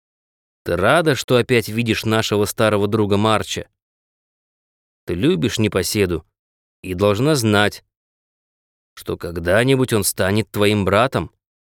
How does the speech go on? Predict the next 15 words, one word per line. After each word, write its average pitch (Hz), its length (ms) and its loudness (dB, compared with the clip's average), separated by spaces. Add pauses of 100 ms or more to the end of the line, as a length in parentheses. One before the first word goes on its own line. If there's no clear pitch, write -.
(680)
а 82 140 -8
может 135 480 -2
быть 123 440 -2
и 143 100 -6
ближе, 101 420 -2
чем 92 300 -2
братом". 92 460 0 (1500)
"Это 104 220 -6
невозможно, 113 760 0
отец", - 460 -4 (880)
сказала 107 480 0
девушка 135 460 0
после 123 360 -2
продолжительного 123 800 -2
молчания. 123 800 -2